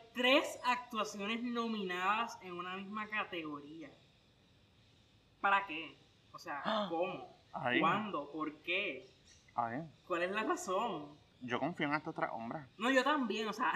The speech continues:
Speaker 1: <laughs> yo reconozco que hay unas buenas actuaciones, pero tres es demasiado.
Speaker 2: Pero no, tienes que ir al punto, Brian.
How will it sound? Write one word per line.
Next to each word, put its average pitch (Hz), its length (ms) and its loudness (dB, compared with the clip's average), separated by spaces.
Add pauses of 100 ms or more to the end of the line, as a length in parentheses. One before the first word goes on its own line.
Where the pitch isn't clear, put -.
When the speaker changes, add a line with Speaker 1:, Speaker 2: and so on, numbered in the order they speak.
(120)
Speaker 1:
<laughs> - 1120 -2
yo 214 260 2
reconozco 185 1080 0
que 160 100 0
hay 156 120 0
unas 175 260 0
buenas 185 260 -2
actuaciones, 151 720 -6 (100)
pero - 400 -8 (960)
tres 185 200 0
es 185 100 -4
demasiado. 143 680 -6 (160)
Speaker 2:
Pero 180 160 12
no, 170 140 12
tienes 165 160 12
que 240 60 10
ir 233 40 12
al 226 120 12
punto, 147 320 10
Brian. 110 460 10